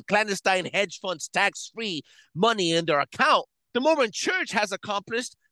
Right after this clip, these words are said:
what only few and only little, little bit of amount of people have actually completed around their lifetime. An absolute and utmost optimum behavior control over the society. Our next guest has taken the podcast world by storm,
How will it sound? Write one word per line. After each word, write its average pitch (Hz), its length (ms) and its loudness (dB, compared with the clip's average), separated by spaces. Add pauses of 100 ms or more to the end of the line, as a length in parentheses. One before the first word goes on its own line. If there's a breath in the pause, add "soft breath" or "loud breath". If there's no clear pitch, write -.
what 202 140 -2
only 233 380 -2 (400)
few 254 480 -2 (240)
and 220 140 0
only 226 400 0 (520)
little, 240 460 2 (160)
little 214 340 -2
bit 220 120 -2
of 196 100 -2
amount 190 220 0
of 170 60 -8
people 185 260 -6
have 175 200 -2
actually 175 360 -4
completed 165 400 -8
around 147 220 -4
their 139 180 -2
lifetime. 156 500 -2 (960)
An 165 80 -4
absolute 226 500 -4
and 185 120 -4
utmost 190 460 -2
optimum 190 420 -4
behavior 165 440 -4
control 156 440 -2
over 127 140 -2
the 120 100 -8
society. 123 680 -2 (840)
Our 220 320 4
next 214 560 -2
guest 226 320 0
has 185 240 -2
taken 214 360 -2
the 156 80 -6
podcast 175 580 -4
world 175 200 -10
by 147 120 -2
storm, 143 580 -6